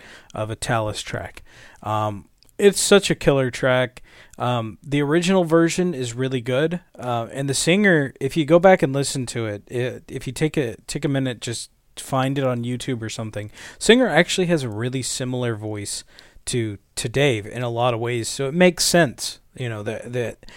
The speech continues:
maybe Billy Sheehan heard him and was like, "You know what? You could do an awesome version of this track." I don't know the, the, the genesis of kinda how this,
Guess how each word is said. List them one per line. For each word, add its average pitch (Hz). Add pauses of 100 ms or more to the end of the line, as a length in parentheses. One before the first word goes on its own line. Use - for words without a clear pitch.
(160)
maybe 143
Billy 131
Sheehan 120
heard 143
him 139
and 117
was 110
like, 113
"You 143
know 151
what? 151
You 131
could 127
do 123
an 113
awesome 127
version 120
of 113
this 113
track." 131 (360)
I 143
don't 160
know 147
the, 120
the, 120
the 120
genesis 123
of 120
kinda 117
how 120
this, -